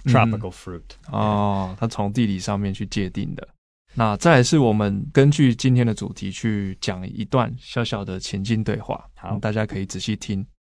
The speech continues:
Speaker 2: 我看气象报告说，好像有台风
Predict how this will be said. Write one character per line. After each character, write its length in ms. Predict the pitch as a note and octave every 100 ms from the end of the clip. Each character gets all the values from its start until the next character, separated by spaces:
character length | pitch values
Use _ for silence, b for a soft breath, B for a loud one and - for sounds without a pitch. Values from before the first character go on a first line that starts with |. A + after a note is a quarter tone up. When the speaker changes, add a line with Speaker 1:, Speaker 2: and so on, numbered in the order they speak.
| _ -
Speaker 2:
我 100 | A#2+
看 260 | C#3 B2+
气 300 | - - D#3+
象 400 | D3 B2+ G#2+ G#2
报 260 | G2+ B2 B2+
告 320 | C#3 A#2+ F#2+
说， 420 | - G#2 G2 G2 b b
好 160 | - F3+
像 280 | D#3+ C3+ B2
有 460 | A#2 A2+ G#2 G2 - -
台 220 | C#3 B2+
风 420 | D3+ B2+ A2